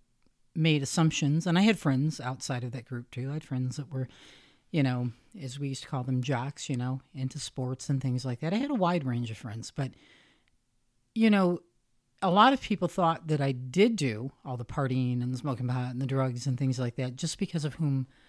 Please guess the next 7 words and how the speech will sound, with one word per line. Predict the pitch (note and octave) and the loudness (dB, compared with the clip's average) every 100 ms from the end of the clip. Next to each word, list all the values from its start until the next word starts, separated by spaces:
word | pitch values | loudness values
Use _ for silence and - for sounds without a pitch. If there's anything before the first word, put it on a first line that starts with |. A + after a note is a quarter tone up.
| _ _ | _ _
I | B2+ | -6
associated | C3 G3+ F#3+ - B2 A2+ | -2 0 0 0 -2 -4
with. | A2 - - _ _ _ _ _ _ _ _ _ _ _ _ | -14 -20 -20 _ _ _ _ _ _ _ _ _ _ _ _
And | B3 | 6
I | - | 6
didn't | D#4+ C4 | 6 4
care. | - G3 - | 4 0 -2